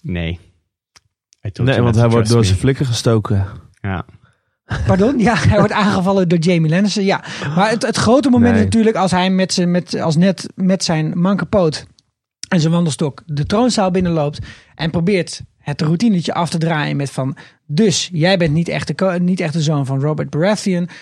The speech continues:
Speaker 3: dus is er iemand nodig die nu eventjes de, de zaken moet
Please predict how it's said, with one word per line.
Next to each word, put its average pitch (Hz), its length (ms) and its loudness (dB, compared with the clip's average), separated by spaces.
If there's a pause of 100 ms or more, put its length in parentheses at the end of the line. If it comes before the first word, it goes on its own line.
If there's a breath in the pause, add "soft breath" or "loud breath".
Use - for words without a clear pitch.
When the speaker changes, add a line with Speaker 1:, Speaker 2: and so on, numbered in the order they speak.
(160 loud breath)
Speaker 3:
dus 170 460 0 (140)
is 160 200 -2
er 175 60 0
iemand 151 220 0
nodig 139 340 -2
die 139 160 -2
nu 165 200 0
eventjes 139 440 -4
de, 135 260 -2
de 143 100 -2
zaken 139 540 -2
moet 156 200 -2